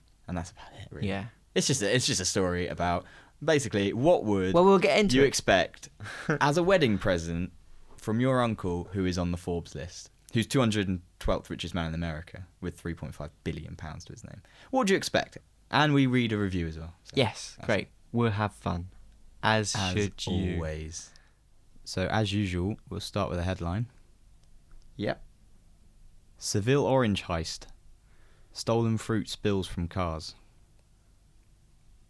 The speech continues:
Speaker 2: Hmm.
Speaker 1: I'll elaborate.
Speaker 2: Orange heist. How many
Speaker 1: Please.
Speaker 2: oranges?
Speaker 1: I'll get to that
Speaker 2: Okay.
Speaker 1: figure. Police in Spain have recovered four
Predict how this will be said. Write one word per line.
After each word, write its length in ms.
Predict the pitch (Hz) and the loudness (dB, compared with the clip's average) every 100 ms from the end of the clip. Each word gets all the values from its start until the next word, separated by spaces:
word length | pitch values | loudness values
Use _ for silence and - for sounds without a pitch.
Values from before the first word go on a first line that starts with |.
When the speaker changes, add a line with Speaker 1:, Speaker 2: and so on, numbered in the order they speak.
| - - - - _ _ - - - - - | -20 -20 -20 -20 _ _ -20 -20 -20 -20 2
Speaker 2:
Hmm. 220 | 180 143 | 4 6
Speaker 1:
I'll 120 | 101 | 4
elaborate. 260 | 92 92 165 | 2 4 4
Speaker 2:
Orange 340 | 165 127 - | 6 4 2
heist. 600 | - 104 117 139 - - - - - - - | 4 4 4 0 -6 -12 -20 -18 -16 -16 -16
How 140 | - 135 | 0 4
many 140 | 135 | 6
Speaker 1:
Please. 40 | 123 | 6
Speaker 2:
oranges? 400 | 107 95 95 - - - - - - - - | 4 0 -4 -6 -16 -20 -20 -20 -20 -20 -4
Speaker 1:
I'll 100 | 92 | -2
get 200 | 90 - | -2 -6
to 100 | - | -6
that 180 | 82 - - - | -8 -10 -14 -10
Speaker 2:
Okay. 200 | 92 - | -6 -2
Speaker 1:
figure. 200 | 92 123 117 - - - - - | 2 0 0 -10 -20 -20 -20 -6
Police 300 | - 165 - | 0 2 2
in 80 | 120 | 0
Spain 360 | - 101 98 | 2 2 2
have 140 | 95 92 | 0 -2
recovered 340 | 92 95 95 | -4 -4 -6
four 540 | - - - 147 143 | -8 -6 0 4 4